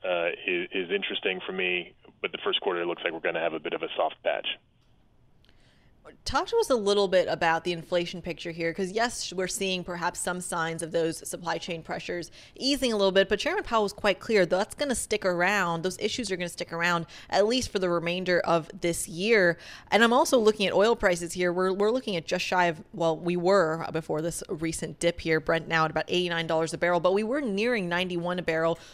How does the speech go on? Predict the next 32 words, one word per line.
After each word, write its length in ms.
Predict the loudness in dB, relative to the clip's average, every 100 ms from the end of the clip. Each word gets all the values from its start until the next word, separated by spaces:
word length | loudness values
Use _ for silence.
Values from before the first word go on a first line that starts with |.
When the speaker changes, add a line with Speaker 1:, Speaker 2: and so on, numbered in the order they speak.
| -4
Speaker 2:
Goldman, 320 | 2 4 4 4
for 160 | 2
example, 560 | 2 -2 0 2 2 2
upgrading 460 | 0 2 -2 0 0
their 120 | 0
forecast 460 | 0 -4 -4 -4 0
to 120 | -2
a 40 |
hundred 640 | -2 -4 -2 2 2 2 0 -14 -2 4
by 180 | 6
year 400 | 6 2 0 0 0
end. 400 | 2 2 0 -6 -16 -20 -16 -2
How 280 | 2 2
much 300 | 0 -2 -2
of 140 | -6 -6 -10
the 420 | -6 -2 -2 -4 -6 -14 0
oil 400 | 4 6 6 4
picture 540 | 0 -6 -2 0 0 0
should 180 | -4
we 160 | -2 -2
be 140 | -4
focusing 520 | -2 -2 0 -6 -8 -6
on 160 | -6
in 100 | -8
terms 340 | -8 -8 -4 -2
of 280 | -2 -4 -4
driving 380 | 0 0 0
the 80 | -8
direction 640 | -6 -4 -4 -6 -10 -12 -12
of 140 | -12 -8
the 100 | -8
economy? 540 | -8 -10 -10 -14 -16